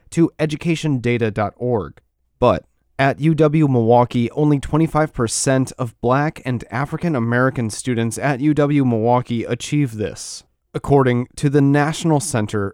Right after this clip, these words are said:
of Education Statistics. That is roughly half of the graduation rate for white U W Milwaukee students and the lowest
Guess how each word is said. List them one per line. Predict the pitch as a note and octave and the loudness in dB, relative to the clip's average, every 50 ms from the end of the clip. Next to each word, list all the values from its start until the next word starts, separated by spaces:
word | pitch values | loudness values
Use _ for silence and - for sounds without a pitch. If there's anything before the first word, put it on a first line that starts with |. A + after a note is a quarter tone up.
| _ | _
of | - C#3+ C3 - - - | -2 -2 -2 -2 -2 -4
Education | C3+ C#3+ C#3 D3 - D3 C#3+ B2+ - B2+ A#2 A2+ | -2 -2 -2 -2 -2 -2 -2 -2 0 -2 -2 -2
Statistics. | G#2+ - - B2 A2+ - - - C3+ A#2+ - - - E2 - - - - - - - _ _ _ _ _ _ _ _ _ _ _ _ _ _ | -4 -6 -8 -8 -10 -6 -4 -4 -2 -2 -4 -6 -8 -10 -12 -12 -12 -12 -12 -14 -16 _ _ _ _ _ _ _ _ _ _ _ _ _ _
That | - - D#3 E3+ D3+ | -4 0 0 0 2
is | E3 F3 D3 B2 | 2 0 2 2
roughly | C#3 C3+ C3 - C3 A#2 | 2 2 2 0 -2 -2
half | - - - - C#3+ D3+ D#3 C#3+ - - - _ _ _ | -2 -4 -4 -2 0 0 0 -2 -4 -10 -20 _ _ _
of | - A2+ A2+ | -12 -8 -6
the | A#2+ | -4
graduation | G#2+ B2 A#2 B2 C3+ C3 C#3 C3+ C3+ B2+ - - B2 A2+ | -2 0 0 0 2 2 4 4 4 2 2 -2 -2 0
rate | G#2+ G#2+ G2 - - - | 0 0 -2 -4 -6 -6
for | - B2 B2 A#2 | -4 -2 -2 -2
white | G#2 A#2 A#2+ C3 C#3+ C#3+ C3+ - | -2 0 2 2 2 2 0 -4
U | - B2 C#3 C#3 | -2 0 0 2
W | C#3 B2+ C3+ D3 C#3+ | 2 0 0 0 0
Milwaukee | C3+ B2 A2 G#2+ A2 A#2 A#2 - - A#2+ | 0 0 0 0 0 0 0 -2 -4 -6
students | - - - A#2+ G2 G#2 G2+ F#2+ F#2 - - - _ _ _ | -4 -2 -2 -2 0 0 -2 -4 -6 -8 -12 -16 _ _ _
and | - D3+ D3 D3 C3+ A#2+ A2 G2+ - _ _ _ _ - | -2 0 2 2 2 0 -2 -4 -8 _ _ _ _ -2
the | C#3+ D#3 D3+ | 0 2 2
lowest | C3 B2+ B2 C3 C3+ C3+ B2+ F#2+ D#2+ - - - - | 2 2 2 4 4 4 2 0 -2 -6 -12 -14 -16